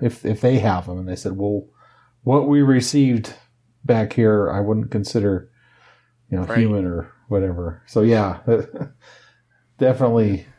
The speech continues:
Speaker 1: not good.
Speaker 2: Not good.
Speaker 1: And so, uh,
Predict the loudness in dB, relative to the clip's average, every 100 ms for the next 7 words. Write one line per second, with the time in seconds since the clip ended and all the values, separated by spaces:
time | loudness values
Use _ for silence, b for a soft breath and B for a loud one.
0 | _ -8 -2 0 0 0 0 0 -2 -6
1 | -4 0 2 2 -2 b b b b b
2 | b -6 -2 0 -2